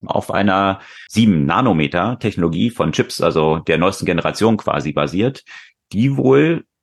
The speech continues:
in China hergestellt worden sind. Und das war schon ziemlich überraschend, weil bisher China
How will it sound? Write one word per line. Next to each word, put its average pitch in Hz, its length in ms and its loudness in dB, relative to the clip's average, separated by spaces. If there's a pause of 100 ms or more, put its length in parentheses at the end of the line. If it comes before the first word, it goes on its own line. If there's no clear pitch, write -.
(180)
in 117 160 2
China 104 260 -2
hergestellt 90 460 -2
worden 67 220 -2
sind. 67 420 -10
Und 82 160 -6
das 98 160 0
war 127 160 2
schon 123 220 2
ziemlich 110 240 2
überraschend, 98 540 0
weil 101 380 2
bisher 113 600 0
China 113 760 -2